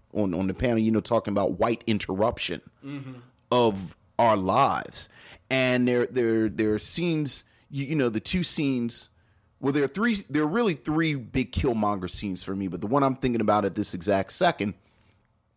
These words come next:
Speaker 1: you have these wonderful scenes where T'Challa and Killmonger take the heart-shaped herb, and they get to go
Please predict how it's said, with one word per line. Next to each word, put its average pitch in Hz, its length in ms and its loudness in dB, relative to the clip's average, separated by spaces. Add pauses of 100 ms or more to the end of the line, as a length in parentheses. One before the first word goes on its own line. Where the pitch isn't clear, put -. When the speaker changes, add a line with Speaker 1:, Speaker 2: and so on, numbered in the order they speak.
(300)
Speaker 1:
you 131 180 2
have 151 200 2
these 135 180 0
wonderful 135 480 0
scenes 120 600 -2 (960)
where 127 220 0
T'Challa 123 840 0 (720)
and 147 280 2
Killmonger 95 880 0 (160)
take - 280 -2
the 202 80 2
heart-shaped 101 680 -2
herb, 110 380 0 (760)
and 127 180 2
they 120 120 2
get 104 300 0
to 110 100 0
go 92 400 0